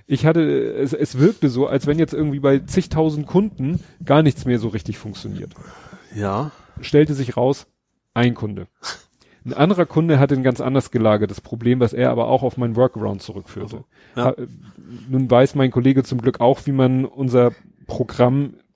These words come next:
Speaker 1: in Anführungszeichen Programm, hier Hochkomma in der Luft, wie man das neu, wie man da eine Codeänderung vornimmt und wie man daraus eine distributionsfähige Datei
Speaker 2: Ja.
Speaker 1: macht. Hatten wir noch vorher besprochen. Das ist ja auch ein eingespielter Prozess.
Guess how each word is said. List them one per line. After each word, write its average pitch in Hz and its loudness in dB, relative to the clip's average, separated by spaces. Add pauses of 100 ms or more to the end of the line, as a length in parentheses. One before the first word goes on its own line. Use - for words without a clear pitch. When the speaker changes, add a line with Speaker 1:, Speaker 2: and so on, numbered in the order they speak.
(120)
Speaker 1:
in 123 -6
Anführungszeichen 123 -4
Programm, 127 -6 (220)
hier 123 -4
Hochkomma 127 -4
in 110 -8
der 127 2
Luft, 135 -2 (420)
wie 123 -2
man 127 2
das 117 2
neu, 120 4 (720)
wie 107 -8
man 120 0
da 120 4
eine 117 0
Codeänderung 127 0
vornimmt 123 0
und 104 -6
wie 113 -6
man 113 -2
daraus 107 -2
eine 113 0
distributionsfähige 117 -2
Datei 107 0
Speaker 2:
Ja. 110 4
Speaker 1:
macht. - -6 (440)
Hatten 104 -4
wir 104 -2
noch 101 -4
vorher 104 -6
besprochen. - -12
Das - -18
ist - -8
ja 104 0
auch - -4 (360)
ein 135 -12
eingespielter 107 -4
Prozess. - -12